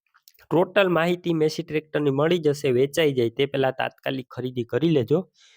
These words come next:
વીડિયો અંદર બધી માહિતી આપવામાં આવશે. વીડિયો પૂરો જોતા રહેજો. વીડિયો સારો લાગે તમને લાઈક કરી, શેર કરી દેજો.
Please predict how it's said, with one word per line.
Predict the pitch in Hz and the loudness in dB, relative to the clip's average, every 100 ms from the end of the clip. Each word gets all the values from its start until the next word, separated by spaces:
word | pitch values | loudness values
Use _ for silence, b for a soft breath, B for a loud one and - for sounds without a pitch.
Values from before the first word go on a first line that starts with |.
| b _ _ - | b _ _ -6
વીડિયો | 127 147 147 | -2 2 2
અંદર | 147 143 | 2 0
બધી | 123 147 135 | 0 0 -2
માહિતી | 127 143 143 - | 0 -2 -2 -6
આપવામાં | 123 - 139 156 - 151 | -6 -4 -4 -4 -2 0
આવશે. | 156 - 107 - _ _ b b | 0 -4 -14 -18 _ _ b b
વીડિયો | 127 139 147 | -2 2 2
પૂરો | 147 135 156 - 123 | 2 0 0 -2 0
જોતા | 139 143 120 | 0 2 0
રહેજો. | 123 120 180 - 143 | -2 -2 -4 -4 -2
વીડિયો | 170 196 175 | 0 2 0
સારો | 175 170 170 | 0 0 2
લાગે | 165 160 139 | 2 2 0
તમને | 139 147 147 | -2 0 2
લાઈક | 139 143 - | 2 2 0
કરી, | 156 151 | -2 0
શેર | - 151 156 | 2 2 2
કરી | 143 139 135 | 0 2 0
દેજો. | 135 | 0